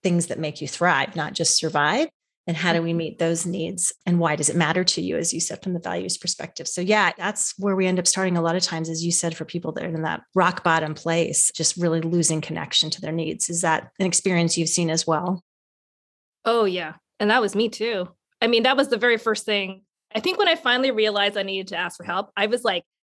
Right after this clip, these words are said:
Speaker 2: "Everyone help me," <laughs> thankfully. So I at least felt that I was like, "I'm gonna do everything I can to be better." And the very first things were like, "How are you sleeping? Are you
Speaker 1: Mm-hmm.
Speaker 2: eating?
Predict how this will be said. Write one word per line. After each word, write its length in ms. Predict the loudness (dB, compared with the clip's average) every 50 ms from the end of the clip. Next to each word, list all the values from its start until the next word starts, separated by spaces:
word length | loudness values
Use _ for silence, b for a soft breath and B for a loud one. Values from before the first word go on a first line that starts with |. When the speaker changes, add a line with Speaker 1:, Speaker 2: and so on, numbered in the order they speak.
| _ _ 0
Speaker 2:
"Everyone 500 | 2 2 4 4 4 4 6 6 4 4
help 340 | 4 4 4 4 4 2 2
me," 220 | 2 4 4 2
<laughs> 540 | 2 2 2 2 2 0 2 2 2 2 2
thankfully. 640 | 2 2 2 0 -2 0 0 2 2 2 2 0 0
So 320 | 0 0 2 2 2 0 -4 _ _ _ _ _ 0
I 100 | 2 2
at 240 | 2 2 0 -2 -2
least 280 | -2 -2 -2 -2 -2 -6 _ _ _ _
felt 260 | 0 2 2 2 2
that 120 | 0 0 2
I 80 | 2
was 140 | 0 -2 -4 -4
like, 220 | -4 -6 -6 -4 0
"I'm 140 | 0 2 2
gonna 120 | 2 2
do 80 | 2 2
everything 280 | 0 0 0 -2 -2 -2
I 80 | -4
can 320 | -4 -2 0 2 2 2 0
to 80 | 0 -2
be 80 | -2
better." 320 | 0 0 2 2 2 2 0
And 180 | 0 0 -2
the 80 | -2 0
very 180 | 2 0 0
first 280 | 0 0 -2 -2 -2 -2
things 280 | -6 -6 -6 -6 -8 -6
were 100 | -4 -2
like, 240 | 0 0 -2 -2 _ _ _ -4
"How 100 | -4 -2
are 80 | -2
you 100 | -2 -4
sleeping? 540 | -6 -4 -4 -4 -4 -2 -4 -6 -6 -6 -10 -16 _ _ _ _ -6
Are 60 | -2
you 200 | 0 2 2 2
Speaker 1:
Mm-hmm. 80 | 2 0
Speaker 2:
eating? 460 | -2 -4 -4 -4 -6 -8 -12 -12 -16